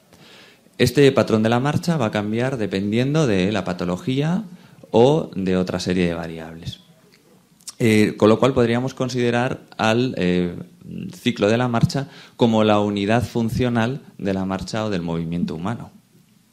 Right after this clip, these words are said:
Bien. ¿Dónde se estudia? Bueno, pues el, el análisis de, de la marcha se estudia en el entorno de un laboratorio de análisis del movimiento.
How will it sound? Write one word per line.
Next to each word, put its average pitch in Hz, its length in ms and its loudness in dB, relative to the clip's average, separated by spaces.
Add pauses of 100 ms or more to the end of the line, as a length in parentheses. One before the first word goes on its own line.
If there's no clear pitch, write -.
(1400)
Bien. 92 340 -4 (1080)
¿Dónde 127 500 0
se 170 120 0
estudia? 90 320 -2
Bueno, 92 280 -4
pues 95 380 -6
el, 98 480 0
el 101 600 0 (440)
análisis 123 460 0
de, 123 260 2
de 101 160 4
la 113 100 4
marcha 117 300 2
se 120 80 -2
estudia 113 500 0
en 95 280 -4
el 98 140 -2
entorno 107 640 -2
de 95 120 0
un 104 100 0
laboratorio 92 760 0
de 92 100 -2
análisis 90 400 0
del 87 120 0
movimiento. 82 680 -8